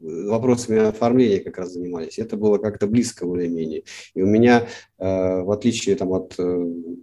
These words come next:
ну, друзей, которые там учились, и, э, студентов, э, которые сдавали тексты, меня принимали карикатуры,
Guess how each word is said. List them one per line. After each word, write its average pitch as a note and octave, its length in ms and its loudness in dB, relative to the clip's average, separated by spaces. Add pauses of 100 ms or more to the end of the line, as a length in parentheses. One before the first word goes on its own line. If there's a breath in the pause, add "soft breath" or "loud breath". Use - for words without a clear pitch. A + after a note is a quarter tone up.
(420)
ну, F#2+ 240 -2
друзей, A2+ 400 6
которые F#2+ 380 2
там F#2 160 -2
учились, E2+ 520 -6
и, E2 160 -6 (460 loud breath)
э, E2+ 220 -6 (380)
студентов, B2 600 2
э, F2 440 -6
которые F#2+ 340 0
сдавали G2 380 6
тексты, D3+ 480 0
меня F#2+ 280 2
принимали A2 520 2
карикатуры, F2+ 680 -4